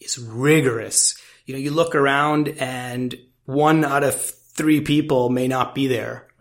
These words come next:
by the end of it, just because it is so hard. So the ones who, who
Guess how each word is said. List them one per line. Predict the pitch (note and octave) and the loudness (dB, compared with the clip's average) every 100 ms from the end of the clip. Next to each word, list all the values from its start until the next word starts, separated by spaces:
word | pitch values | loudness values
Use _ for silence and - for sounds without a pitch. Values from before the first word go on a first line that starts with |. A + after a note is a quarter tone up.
| - | -14
by | A#2+ B2+ | -8 -4
the | B2 A#2+ | -4 -2
end | C3+ | -2
of | A2+ | -4
it, | G#2 | -6
just | - B2 | -4 -2
because | B2+ A#2+ C3 | -4 -6 -6
it | B2+ | -4
is | B2 - | 0 2
so | - C3+ B2 B2 | 4 0 -6 -12
hard. | A#2+ A#2 A2+ - - - - - - _ | -12 -14 -16 -18 -20 -20 -20 -20 -20 _
So | - D#3 | -2 0
the | D3+ | 2
ones | E3+ G#3+ A#3+ - | 2 2 2 0
who, | F#3+ D#3 D3+ | -2 -6 -8
who | - D3 C#3 C3+ - | -4 -2 -2 -6 -10